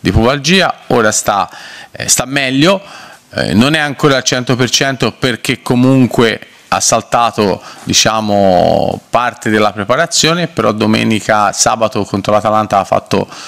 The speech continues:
ha fatto un buon primo tempo. Poi abbiamo Milik, abbiamo Ken che purtroppo domani non sarà a disposizione perché comunque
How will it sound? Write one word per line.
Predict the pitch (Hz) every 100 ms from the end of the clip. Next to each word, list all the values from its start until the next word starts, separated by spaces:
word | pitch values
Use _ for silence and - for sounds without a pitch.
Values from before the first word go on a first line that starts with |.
| - - -
ha | -
fatto | - 131 127
un | 120
buon | 123 117
primo | 131 156
tempo. | 160 131 143 196 208 - - - -
Poi | -
abbiamo | 123 113 117
Milik, | 127 175 190 190 - 196 190 - - -
abbiamo | 104 117 120
Ken | - 131 127
che | -
purtroppo | 113 110 123 - 117
domani | 113 120 120
non | 117
sarà | - 113
a |
disposizione | 110 - 120 107 - 131
perché | 110 -
comunque | 104 110 117 110 98